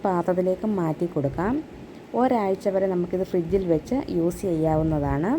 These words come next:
ആവശ്യമുള്ളത് മാത്രം എടുത്ത് പായ്ക്കായിട്ട് ഉപയോഗിക്കാവുന്നതാണ്. അപ്പം ഞാൻ ഇതേപോലെ ഒരു പാത്രത്തിലേക്ക് മാറ്റി ആവശ്യമുള്ളത് വേറൊരു പാത്രത്തിലേക്കും എടുത്തിട്ടുണ്ട്. ഇനി ഇതിൻ്റെ കൂടെ ഒരു സാധനം കൂടി അപ്-, മിക്സ് ചെയ്തിട്ടാണ്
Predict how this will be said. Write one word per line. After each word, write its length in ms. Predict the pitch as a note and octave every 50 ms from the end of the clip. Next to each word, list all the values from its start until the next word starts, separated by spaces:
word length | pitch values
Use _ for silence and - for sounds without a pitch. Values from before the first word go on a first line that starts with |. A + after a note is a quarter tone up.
| E4+ - - - - - - - - - G#3+
ആവശ്യമുള്ളത് 760 | G#3+ A3 A3+ A#3 A#3 - A#3+ A#3+ A3 G3 F3+ F3+ F3+ F#3+ F#3+ F#3+ F3+
മാത്രം 360 | E3+ E3 E3 D#3+ E3 G3 A3 - -
എടുത്ത് 340 | F3 D#3 D#3 D#3 - G3+ G#3+ -
പായ്ക്കായിട്ട് 640 | G#3 F3 D#3+ D#3+ D#3+ - - E3+ D#3+ D#3 D3+ - G#3+
ഉപയോഗിക്കാവുന്നതാണ്. 1040 | A3+ - G3 D#3 D#3 D3+ D3+ D3+ D3 - D#3+ D#3 D#3 D3+ D#3 D3 D3 C#3+ C#3+ D#3+ G3 A#3 - - - - - - - - - -
അപ്പം 200 | - - E3+ F3 E3+
ഞാൻ 120 | E3 E3 E3+ E3
ഇതേപോലെ 400 | D#3 E3+ G3 G#3 G#3+ G#3 F#3+ F#3 F3+ F3
ഒരു 80 | F3+ F3
പാത്രത്തിലേക്ക് 500 | E3+ D#3+ D#3 - E3+ E3 E3 E3 D#3+ -
മാറ്റി 360 | E3+ E3 D#3 D3+ D3+ - F#3+ - - - D#3+
ആവശ്യമുള്ളത് 520 | D#3 D#3+ D#3+ - F3 E3+ D#3+ D#3+ E3 F3+
വേറൊരു 400 | F3+ F3+ D#3+ D#3 D#3 D#3 D#3+ E3 -
പാത്രത്തിലേക്കും 560 | D#3 D3 D3 C#3+ D#3 E3 D#3+ E3 D#3+ - C#3 - -
എടുത്തിട്ടുണ്ട്. 560 | D3+ C#3 C#3 C#3+ D3+ C#3+ C#3+ C#3+ C#3+ D#3 F#3+ C4 - - - - - - - - C4
ഇനി 140 | C4 C4 A#3+ G#3
ഇതിൻ്റെ 240 | F3 F3 E3 E3 F3+
കൂടെ 280 | F3 F3+ F3 F#3+ G3 -
ഒരു 180 | - E3+ F#3 G3+ G3+ -
സാധനം 380 | G3 F3 E3 D#3+ D#3+ E3 E3 E3
കൂടി 160 | E3+ F3+ G3 - -
അപ്-, 180 | - - - - - -
മിക്സ് 280 | - E3 D#3+ - - -
ചെയ്തിട്ടാണ് 560 | A#3+ G#3+ F3+ E3+ F3+ E3+ F3 D#3+ D#3 E3